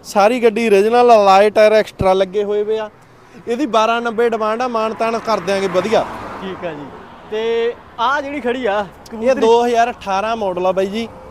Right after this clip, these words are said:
Speaker 2: ਹਾਂਜੀ।
Speaker 1: ਸਾਰੀ ਗੱਡੀ origignal ਦੀ ਲਿਖ ਕੇ ਗਾਰੰਟੀ ਹੈ।
Speaker 2: ਕੋਰੇ
Speaker 1: ਇਹਦੀ
Speaker 2: ਕਾਗਜ਼
Speaker 1: ਆਪਾਂ
Speaker 2: ਤੇ।
Speaker 1: ਚੌਦਾਂ ਲੱਖ ਨੱਬੇ ਹਜ਼ਾਰ ਰੁਪਈਆ ਡਿਮਾਂਡ ਕਰਦੇ ਆ।
Speaker 2: ਠੀਕ ਆ ਜੀ।
Speaker 1: ਹਾਂਜੀ, ਅਲਾਈ ਟਾਇਰ ਐਕਸਟਰਾ ਲੱਗੇ ਵੇ ਆ ਜੀ।
Speaker 2: ਇਹ ਚੱਲੀ
Speaker 1: ਪੱਕੇ
Speaker 2: ਕਿੰਨੀ?
Speaker 1: ਨੰਬਰ ਦੀ ਆ।
Speaker 2: ਚੱਲੀ ਕਿੰਨੀ ਹੋਈ ਆ ਬਾਈ ਇਹ?
Speaker 1: ਇਹ ਪਚਾਸੀ ਹਜ਼ਾਰ ਚੱਲੀ ਆ, ਕੰਪਨੀ ਰਿਕਾਰਡ ਆ।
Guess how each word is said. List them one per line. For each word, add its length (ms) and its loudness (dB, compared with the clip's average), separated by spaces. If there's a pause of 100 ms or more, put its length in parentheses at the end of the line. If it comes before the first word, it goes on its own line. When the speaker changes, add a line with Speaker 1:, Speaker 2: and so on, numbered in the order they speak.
(160)
Speaker 2:
ਹਾਂਜੀ। 280 -10
Speaker 1:
ਸਾਰੀ 460 2
ਗੱਡੀ 240 0
origignal 420 0
ਦੀ 80 -6
ਲਿਖ 280 -2
ਕੇ 140 -4
ਗਾਰੰਟੀ 480 -4
ਹੈ। 140 -6 (580)
Speaker 2:
ਕੋਰੇ 180 -2
Speaker 1:
ਇਹਦੀ 100 4
Speaker 2:
ਕਾਗਜ਼ 140 2
Speaker 1:
ਆਪਾਂ 180 -2
Speaker 2:
ਤੇ। 60 -10
Speaker 1:
ਚੌਦਾਂ 260 -2
ਲੱਖ 180 -4
ਨੱਬੇ 380 -4
ਹਜ਼ਾਰ 200 -2
ਰੁਪਈਆ 260 -6
ਡਿਮਾਂਡ 300 -6
ਕਰਦੇ 340 -6
ਆ। 120 -10 (340)
Speaker 2:
ਠੀਕ 220 -12
ਆ 80 -6
ਜੀ। 100 -12 (100)
Speaker 1:
ਹਾਂਜੀ, 320 -2
ਅਲਾਈ 260 0
ਟਾਇਰ 180 -2
ਐਕਸਟਰਾ 360 -6
ਲੱਗੇ 300 -6
ਵੇ 140 -8
ਆ 20 -8
ਜੀ। 60 -8
Speaker 2:
ਇਹ 100 -2
ਚੱਲੀ 160 -6
Speaker 1:
ਪੱਕੇ 120 -4
Speaker 2:
ਕਿੰਨੀ? 160 2
Speaker 1:
ਨੰਬਰ 260 -2
ਦੀ 180 -8
ਆ। 100 -12 (200)
Speaker 2:
ਚੱਲੀ 240 -8
ਕਿੰਨੀ 180 -10
ਹੋਈ 120 -8
ਆ 80 -8
ਬਾਈ 180 -8
ਇਹ? 140 -8 (160)
Speaker 1:
ਇਹ 120 0
ਪਚਾਸੀ 500 -6
ਹਜ਼ਾਰ 180 0
ਚੱਲੀ 280 -2
ਆ, 60 0
ਕੰਪਨੀ 400 -6
ਰਿਕਾਰਡ 260 -8
ਆ। 60 -16